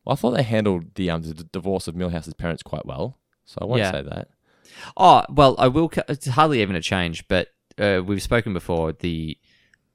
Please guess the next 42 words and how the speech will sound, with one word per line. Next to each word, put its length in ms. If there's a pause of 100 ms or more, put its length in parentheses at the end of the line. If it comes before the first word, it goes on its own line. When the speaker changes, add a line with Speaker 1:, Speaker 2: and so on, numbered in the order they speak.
(100)
Speaker 2:
the 200
supposed 600
coming 360
out 280 (160)
of 160
Smithers 460
to 100
Burns 420 (160)
was 340
not 360
done 240
well. 320
Speaker 1:
Oh 80
god, 160
they 40
built 240
it 60
up 80
like 160
he 60
was 100
actually 240
going 160
to 60
come 200
out. 300
He 80
never 260
did. 440 (340)
Speaker 2:
Yeah. 200 (580)
Speaker 1:
So 160
Paddy 380
has 160
come 160
out 260 (140)
as 160
lesbian, 480
and 100
they've 80
stuck 240
with 140
that. 240